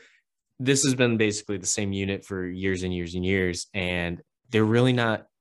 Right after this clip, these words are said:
improving, and they're not doing stuff to put 'em over, like, the rising teams like Phoenix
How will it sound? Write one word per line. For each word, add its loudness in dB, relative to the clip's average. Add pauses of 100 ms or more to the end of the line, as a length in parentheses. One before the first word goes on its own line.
(140)
improving, -4
and -2
they're 0
not 0
doing -2
stuff -6
to -20
put -4
'em -2
over, -2
like, -4
the -6
rising 2
teams -8
like -10
Phoenix 0